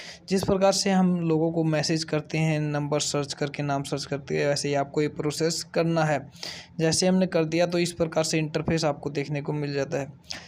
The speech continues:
सबसे पहले आपको एक प्रोसेस करना होगा, इसमें हाय टाइप करना होगा। आपको सूचित करना होगा कि हम आपके WhatsApp से जुड़ चुके हैं, इसलिए आपके हाय का मैसेज टाइप करना होगा, वो सभी को करते हैं।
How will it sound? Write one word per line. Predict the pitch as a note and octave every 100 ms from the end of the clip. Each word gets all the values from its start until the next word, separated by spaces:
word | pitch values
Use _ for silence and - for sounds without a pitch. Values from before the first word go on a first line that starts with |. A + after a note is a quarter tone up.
| -
सबसे | - F#3+ - G3+
पहले | F#3+ F#3
आपको | F3 F3 -
एक | F3 E3
प्रोसेस | E3 D#3+ D#3+ E3
करना | E3 D#3 D#3
होगा, | D3+ D#3
इसमें | D#3+ E3 D#3+
हाय | D3+ C#3+ D3
टाइप | C#3+ C#3 C3+ C3
करना | C#3 C3+
होगा। | C3 C3 C3 C3+ - - - - C#3
आपको | C#3 - E3
सूचित | D#3+ D#3 D#3 E3 D#3+
करना | D#3+ D#3+
होगा | D#3 D#3
कि | D#3 -
हम | D3 D3+ D3 - - - - - - -
आपके | D#3 D#3 D#3+
WhatsApp | D3+ D3+ - D3
से | - C#3+
जुड़ | D3 D3
चुके | - - D#3
हैं, |
इसलिए | D#3+ D#3 D3+
आपके | D#3+ C#3+
हाय | C#3+ C#3+ D3
का | C#3+
मैसेज | C#3+ C#3 C#3+ C#3 C#3
टाइप | C3+ C#3
करना | C#3 C#3+ C#3
होगा, | C#3+
वो | C#3+
सभी | - D3 D3
को | E3
करते | D#3+ D3+ D#3
हैं। | E3 F3+